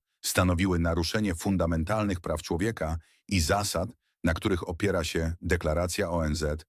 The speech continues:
z tysiąc dziewięćset dziewięćdziesiątego roku. Wszystkie te roszczenia, zarzuty i fundamentalne różnice w interpretacji wydarzeń ze strony Rosji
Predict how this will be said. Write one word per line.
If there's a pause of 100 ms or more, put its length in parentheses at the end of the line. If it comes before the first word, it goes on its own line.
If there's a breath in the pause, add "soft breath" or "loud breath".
(140)
z
tysiąc
dziewięćset
dziewięćdziesiątego
roku. (2250)
Wszystkie
te
roszczenia, (200)
zarzuty (180)
i
fundamentalne
różnice
w
interpretacji
wydarzeń
ze
strony
Rosji